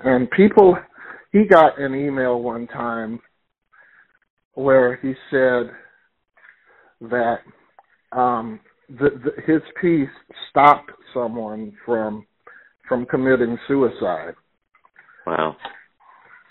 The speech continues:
Speaker 1: So that's, I mean, that's like a real, that's a reward
Speaker 2: Yeah, that's
Speaker 1: for writing
Speaker 2: powerful.
Speaker 1: something.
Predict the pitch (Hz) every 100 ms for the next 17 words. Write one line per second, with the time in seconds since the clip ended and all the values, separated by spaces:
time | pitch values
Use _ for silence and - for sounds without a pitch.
0 | - _ - 113 113 131 127 - - -
1 | - 113 110 107 104 117 120 - - 98
2 | 101 - 95 110 113 107 - 110 - 98
3 | 92 90 98 87 82 - _ _ - 82
4 | 80 76 73 87 92 82 82 90 78 92
5 | 95